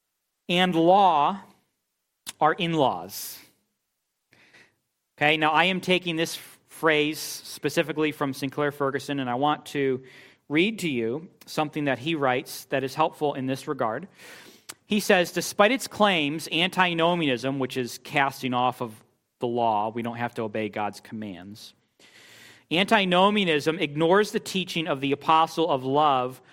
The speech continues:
who stresses that genuine assurance will go hand in hand with authentic commandment keeping.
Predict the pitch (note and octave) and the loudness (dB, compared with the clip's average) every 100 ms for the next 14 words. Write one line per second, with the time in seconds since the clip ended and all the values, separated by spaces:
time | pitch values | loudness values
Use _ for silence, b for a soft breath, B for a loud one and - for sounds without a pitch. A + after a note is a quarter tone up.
0 | b b - G3+ - - A3+ C4+ G#3 E3+ | b b -2 -2 0 4 4 4 -2 0
1 | F3 E3+ C#3+ F3+ G#3 A#3+ A#3+ G#3 - A3 | 2 0 2 2 2 2 2 0 0 2
2 | A3 E3 C#3+ - E3 D#3 D#3+ D#3 E3+ F#3 | 2 2 -2 -2 0 2 0 0 -2 -2
3 | F#3 D#3+ D#3+ D3+ C#3+ D3 C3+ - D#3+ E3 | -2 -2 -2 -2 -2 0 0 0 -2 -2
4 | E3+ - D3 C#3 C#3+ D3 C3+ - - D#3 | -6 -6 -4 -2 0 -2 -6 -10 -10 -8
5 | C#3+ G#2 - - D3+ | -6 -10 -12 -20 -20